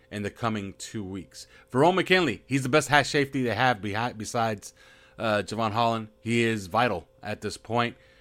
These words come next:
He's mostly gonna play single high and hash safety. He's not gonna play too much in the box. He's not gonna play too much near the line of scrimmage and dime. Uh, he's, he's a deep safety. That's his job description. That's what he'll do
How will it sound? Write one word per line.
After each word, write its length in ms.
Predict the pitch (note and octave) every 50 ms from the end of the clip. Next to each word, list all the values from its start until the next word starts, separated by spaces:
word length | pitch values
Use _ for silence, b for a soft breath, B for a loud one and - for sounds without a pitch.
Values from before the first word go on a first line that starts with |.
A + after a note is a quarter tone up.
| b b b b b b
He's 300 | b B2+ C3 B2+ A#2 G#2+
mostly 280 | C3 D3 D#3 D3 F3
gonna 160 | D#3 D#3+ D#3 D3
play 140 | E3 D#3+
single 300 | C#3+ - E3+ E3 D#3 C#3+
high 260 | C3 C#3+ D3 D3+ D#3+ D#3+
and 220 | - C#3 C3+ B2
hash 200 | C3 C#3 C3 C3
safety. 300 | - C3+ B2+ B2 - G2
He's 120 | G2 F#2+
not 80 | B2 B2
gonna 100 | A#2+ B2
play 140 | - B2+ A#2+
too 140 | A2+ - B2
much 200 | A#2+ A#2 A#2 -
in 60 | A#2
the 60 | G#2+
box. 380 | G#2 C#3+ D#3 D#3+ D3+ - - -
He's 80 | B2 A2+
not 100 | A#2+ A#2+
gonna 120 | B2 A#2+
play 280 | - B2 B2 A#2+ A#2+ - B B B B B B B
too 100 | B D3
much 240 | C3+ B2+ A#2+ B2 -
near 220 | A#2+ A#2 A#2 A#2
the 100 | G#2+ A2
line 220 | A2 A2+ A#2 A#2 A2+
of 80 | G2+
scrimmage 460 | - - - D3+ C#3+ C3 C3 A#2+ B2+ A#2+
and 140 | A2 A2
dime. 360 | A2+ C3+ C#3+ C#3+ C#3+ D3 C#3 - b b b b b b b
Uh, 300 | G2+ A2 A2 A2 A2 G#2+
he's, 480 | G2+ A2 C3 C3 A#2 - - - - -
he's 200 | - G#2 G#2 A2+
a 40 | A2
deep 200 | G#2+ C#3 C3 -
safety. 400 | D3 B2 G2+ - - F2 - _ _ _ - F#2+
That's 260 | G#2+ A2+ A2+ - -
his 180 | A2+ F#2+ -
job 400 | - - - - B2+ B2+ C3+ C3+
description. 480 | C3 B2 - - D#3 C#3+ C#3+ - C3 A2
That's 220 | A2+ A#2 A2+ -
what 120 | A#2+ A2 G2
he'll 160 | G#2+ A2+ G#2+
do 340 | F#2+ F#2 A2+ A#2 A#2 G#2+